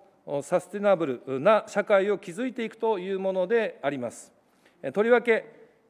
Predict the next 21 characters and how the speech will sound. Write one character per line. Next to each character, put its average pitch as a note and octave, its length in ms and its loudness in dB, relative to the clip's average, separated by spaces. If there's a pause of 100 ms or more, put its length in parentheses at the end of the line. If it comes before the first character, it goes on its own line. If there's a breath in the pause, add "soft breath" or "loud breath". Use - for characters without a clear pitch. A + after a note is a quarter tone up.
(140)
現 A#3 320 4
下 G3 140 4
の F#3+ 380 2 (100)
コ G3 100 -2
ロ G#3+ 100 2
ナ G#3+ 160 4
禍 A3 200 0
に E3+ 240 -4 (180)
お F3+ 140 -2
い E3+ 60 -8
て D#3+ 120 -4
は、 B2 300 -2 (200)
人 - 220 -4
の B3 160 2
命 A3+ 320 -2
と E3+ 160 0
健 F3+ 280 -4
康 G3+ 340 2 (640 soft breath)
と A#3 200 4
い A3+ 220 0
う D3 60 -2